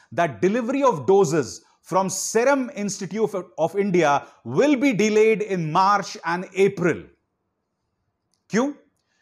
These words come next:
क्योंकि भारत में कमी पड़ रही थी। आपने दुनिया के सामने तड़ी में आके खुद को वैक्सीन गुरु के तौर पर तो पेश कर दिया,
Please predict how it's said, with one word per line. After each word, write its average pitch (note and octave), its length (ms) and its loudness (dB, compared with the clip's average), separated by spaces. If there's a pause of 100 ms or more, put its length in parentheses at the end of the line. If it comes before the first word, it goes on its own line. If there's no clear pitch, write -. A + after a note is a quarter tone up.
(180)
क्योंकि A2+ 160 -14
भारत D#3 440 -2
में B2+ 120 -8
कमी A2+ 200 -8
पड़ G2 180 -16
रही E2 180 -20
थी। - 220 -20 (800)
आपने B3 600 2
दुनिया E3 680 -2
के B3+ 180 -2
सामने F3+ 680 0
तड़ी F3+ 440 0
में A3+ 100 -2
आके F#3 320 -2
खुद E3 260 -4
को F#3 200 -2
वैक्सीन B2+ 460 -4
गुरु E3+ 220 -2
के G3 160 -4
तौर F#3+ 260 0
पर G3+ 160 -4
तो G#3 120 -4
पेश G#3+ 260 -8
कर B3 180 -4
दिया, C#3+ 320 -10